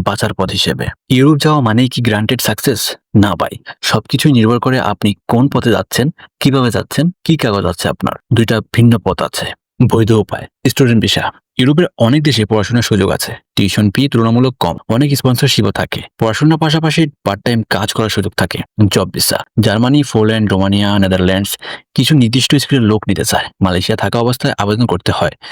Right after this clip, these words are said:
কাজের অফার লেটার, সিভি ডকুমেন্ট দরকার। ক্লিয়ার স্পন্সর, আপনার আত্মীয় থাকলে হয়তো স্পন্সর করতে পারে, তবে অনেক নিয়ম আছে এবং প্রমাণ দরকার। এই পথে গেলে সময় লাগে, কাগজপত্র দরকার, কিন্তু ভবিষ্যৎ নিরাপদ। অবৈধ উপায়,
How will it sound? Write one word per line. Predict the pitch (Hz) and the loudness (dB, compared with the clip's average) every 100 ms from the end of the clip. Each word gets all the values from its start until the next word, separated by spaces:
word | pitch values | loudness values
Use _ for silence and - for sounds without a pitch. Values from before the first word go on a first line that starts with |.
| - _ | -20 _
কাজের | - 110 110 | -4 -2 -2
অফার | 104 113 139 160 | -2 0 0 2
লেটার, | 143 131 147 | 0 2 0
সিভি | 143 - - 113 120 120 | 0 -2 0 2 2 2
ডকুমেন্ট | 98 104 107 87 | 2 2 2 2
দরকার। | 71 - - - | 0 -2 -6 -6
ক্লিয়ার | - 139 139 | 0 2 2
স্পন্সর, | 104 - 90 - - - | 0 -2 -2 -4 -8 -6
আপনার | 101 - 104 - - | -4 -2 -4 -4 -4
আত্মীয় | 98 95 156 | -4 0 -2
থাকলে | 151 143 117 | 0 0 0
হয়তো | 101 98 98 | 0 0 -2
স্পন্সর | - 110 - | -2 -4 -2
করতে | 107 98 98 | -2 -2 -2
পারে, | 90 71 - | -4 -4 -4
তবে | 95 131 - | -2 -2 -2
অনেক | 110 143 135 | 0 0 2
নিয়ম | 107 92 | 0 0
আছে | 76 - - | -4 -8 -6
এবং | 92 98 - 92 - | -2 -2 -4 -14 -6
প্রমাণ | 117 113 110 | -2 0 2
দরকার। | 85 82 76 - _ | 0 -2 -6 -6 _
এই | - 98 | -4 -2
পথে | 101 95 135 | -2 -2 0
গেলে | 127 135 151 | 2 2 2
সময় | - 123 117 95 | 0 0 0 0
লাগে, | - - - - | -4 -6 -10 -4
কাগজপত্র | 90 101 - 110 101 | -2 -2 -2 -2 -2
দরকার, | 78 - - - | -2 -4 -12 -2
কিন্তু | 139 123 147 120 | 0 0 0 0
ভবিষ্যৎ | 117 123 - - | 2 2 2 -2
নিরাপদ। | - - - - - - | -2 -2 -6 -10 -14 -4
অবৈধ | 110 113 117 | 0 0 2
উপায়, | 110 92 - - | 0 0 -4 -6